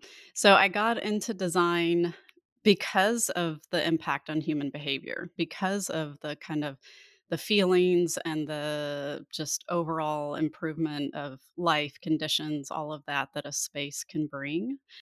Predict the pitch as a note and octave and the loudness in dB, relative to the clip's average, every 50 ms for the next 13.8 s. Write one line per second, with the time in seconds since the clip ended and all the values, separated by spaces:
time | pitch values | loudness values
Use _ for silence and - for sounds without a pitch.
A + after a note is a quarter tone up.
0 | _ _ _ _ _ - - - - - G3 F3 F3 F3 E3+ E3+ D#3+ E3+ E3 - | _ _ _ _ _ -10 -8 -4 0 4 4 4 6 4 2 2 2 0 -2 0
1 | - F3 E3+ E3 D#3+ D#3+ D#3 D#3 D#3 D#3 D3+ - - - F3 - G#3 G#3 - - | 0 2 2 2 2 0 -2 -2 -4 -6 -8 -6 -6 -6 -2 0 2 2 2 4
2 | F#3 E3+ D#3 D#3 D3+ C#3 - - - E3+ D#3 D3+ D3+ D3+ D3+ D3+ D3 D3+ D3+ - | 4 4 2 2 -2 -4 -4 -6 -4 -4 -4 -4 -4 -4 -4 -4 -4 -4 -4 -4
3 | - - - _ - - - - _ - E3 D#3 - - E3 - _ _ _ _ | -6 -6 -8 _ -14 -14 -14 -12 _ -6 -6 -6 -6 -10 -20 -20 _ _ _ _
4 | - - F3 E3 E3+ E3 - - E3 D#3+ D#3+ E3 E3+ F3 E3+ E3+ - F3 E3+ - | -2 0 2 4 4 4 2 2 -2 -6 -6 -6 -6 -6 -6 -6 -8 -6 -4 -2
5 | F#3 G3+ - - C4 B3 - C#4 C#4+ F4 F4+ E4 - _ _ _ _ _ _ _ | -2 -4 -4 -6 -8 -8 -8 -8 -8 -8 -8 -10 -14 _ _ _ _ _ _ _
6 | _ _ _ _ _ - - - G3+ F3+ F3 E3 E3+ F3 F3 E3+ F#3 F#3 G#3 G#3 | _ _ _ _ _ -12 -2 4 4 6 6 6 6 4 4 2 0 -2 -4 -6
7 | G#3+ G3+ - G#3 G#3 G#3+ - A#3+ B3 B3+ C4+ C#4 C#4 - - - - _ - F3+ | -8 -8 -6 -6 -6 -4 -4 -4 -2 0 -2 -2 -2 -4 -10 -12 -14 _ -10 -6
8 | F3 E3+ E3+ E3 E3 - - - F#3 F3+ F3 F3+ F3+ F3+ F3 E3+ D3+ D#3 D#3+ F3 | -4 -2 -2 -2 -4 -6 -6 -4 -4 -2 -2 0 2 2 2 2 0 -2 -4 -4
9 | F#3+ G3+ - - A3 F#3+ F3 - - - - E3+ E3+ E3+ E3+ E3+ D3+ C#3+ D3 D#3 | -4 -2 -2 -4 -4 -4 -4 -4 -4 -4 -4 -4 -4 -4 -4 -6 -8 -8 -10 -10
10 | D#3 - F3 D#3+ D#3+ D3+ C#3+ - E3 D#3 - - - - D#3 D3+ D3+ - F3+ F#3+ | -6 -4 -2 -2 -2 -2 -4 -6 -8 -8 -10 -12 -10 -8 -8 -6 -4 -4 -4 -4
11 | G3+ G#3+ G#3+ A3+ A#3 - - E3+ D#3+ D#3 D#3 D3+ D3+ D#3 D3 - - D#3 D3+ D3+ | -4 -4 -6 -8 -10 -10 -10 -8 -8 -8 -8 -10 -10 -10 -8 -6 -6 -6 -6 -6
12 | D3+ D3 - - - - - - - _ _ _ _ _ _ _ - - - - | -8 -10 -14 -20 -20 -20 -20 -20 -20 _ _ _ _ _ _ _ -8 -4 0 4
13 | B3 B3+ C4 B3+ A3+ F3 F3+ F#3 F#3 F3+ F3 F3 E3+ E3 C#3+ D3+ | 6 6 6 4 2 0 -2 2 4 6 6 8 6 4 2 -2